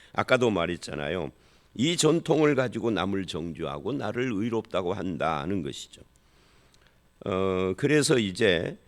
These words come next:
어, 그들은 이 전통, 장로들의 전통이 권위가 있다라고 생각을 한 겁니다. 그 권위를 어느 정도로,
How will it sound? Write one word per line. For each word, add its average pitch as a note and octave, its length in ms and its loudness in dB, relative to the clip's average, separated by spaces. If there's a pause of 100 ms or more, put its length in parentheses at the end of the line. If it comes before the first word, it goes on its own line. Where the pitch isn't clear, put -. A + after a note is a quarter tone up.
(420)
어, D#2 280 -2
그들은 A#2 640 2 (180)
이 C#3 240 -2
전통, C3 720 4
장로들의 A#2+ 760 4
전통이 F#2 880 -2 (600)
권위가 E3+ 600 2
있다라고 A#2 1200 -2 (220)
생각을 C3+ 520 -2
한 A#2 160 -6
겁니다. E2+ 440 -6
그 E3+ 160 4
권위를 C#3 460 2
어느 B2 260 6
정도로, D3+ 680 4